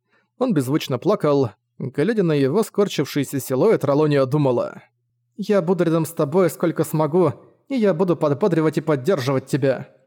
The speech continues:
Я не смогу сделать ничего важного, смогу лишь перестать причинять неудобства, но я клянусь, что буду стараться.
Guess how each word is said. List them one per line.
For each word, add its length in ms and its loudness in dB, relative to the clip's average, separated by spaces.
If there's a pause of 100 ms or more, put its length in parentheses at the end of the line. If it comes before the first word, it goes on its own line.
(200)
Я 80 -2
не 80 2
смогу 300 0
сделать 340 0
ничего 320 -2
важного, 680 0 (220)
смогу 300 -2
лишь 180 0
перестать 460 -2
причинять 400 -4
неудобства, 680 0 (480)
но 120 2
я 80 2
клянусь, 320 0
что 160 -4
буду 180 0
стараться. 680 -4